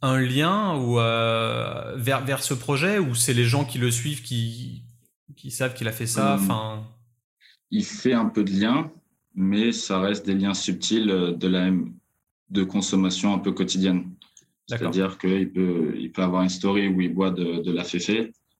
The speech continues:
Speaker 1: Mhm.
Speaker 2: Ça, ça, c'est autorisé parce qu'il n'en fait pas la promotion et que c'est, euh, bah, c'est comme Booba qui est avec la, une bouteille de Jack Daniel dans ses concerts. Parce qu'il
Speaker 1: Ouais,
Speaker 2: aime
Speaker 1: c'est
Speaker 2: bien la
Speaker 1: sûr.
Speaker 2: boisson et que, bah, pourquoi pas, euh, <laughs> il fait pas de promotion directe.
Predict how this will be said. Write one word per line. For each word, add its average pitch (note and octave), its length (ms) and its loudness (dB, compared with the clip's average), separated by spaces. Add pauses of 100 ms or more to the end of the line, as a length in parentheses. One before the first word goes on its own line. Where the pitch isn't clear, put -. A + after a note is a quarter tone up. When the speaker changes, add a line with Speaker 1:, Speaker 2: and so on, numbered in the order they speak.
Speaker 1:
Mhm. A2+ 220 0 (600)
Speaker 2:
Ça, F#2+ 120 0
ça, G2+ 180 0
c'est - 180 0
autorisé F#2 480 0
parce - 180 -8
qu'il F2+ 140 -6
n'en E2 40 -6
fait F2 140 -6
pas F2+ 140 -2
la F2+ 100 2
promotion F#2 680 0
et E2+ 120 -2
que - 40 -10
c'est, F2 280 -8
euh, E2 120 -6 (1300)
bah, F2+ 60 -2
c'est - 160 0
comme F#2+ 300 2
Booba F#2+ 380 2
qui F#2 360 0
est F2+ 100 2
avec F2 280 -2
la, F2+ 100 0
une F#2 160 2
bouteille F2+ 260 0
de F2+ 140 -2
Jack F2+ 180 0
Daniel F#2 340 2
dans F2+ 100 -4
ses D#2+ 180 -6
concerts. F2 420 -4 (380)
Parce - 160 -2
qu'il C3 100 4
Speaker 1:
Ouais, B2+ 100 4
Speaker 2:
aime - 40 4
Speaker 1:
c'est F#2 80 4
Speaker 2:
bien F#2 80 4
la F#2 60 4
Speaker 1:
sûr. F2+ 100 2
Speaker 2:
boisson G2+ 440 2
et F2 100 0
que, F2+ 180 -6
bah, E2 260 -6
pourquoi - 340 -8
pas, F#2 280 0
euh, E2 100 -6 (480)
<laughs> - 580 -6
il - 80 -8
fait D#2+ 80 2
pas F#2+ 120 0
de F2+ 60 -2
promotion F#2 460 0
directe. F2+ 440 -2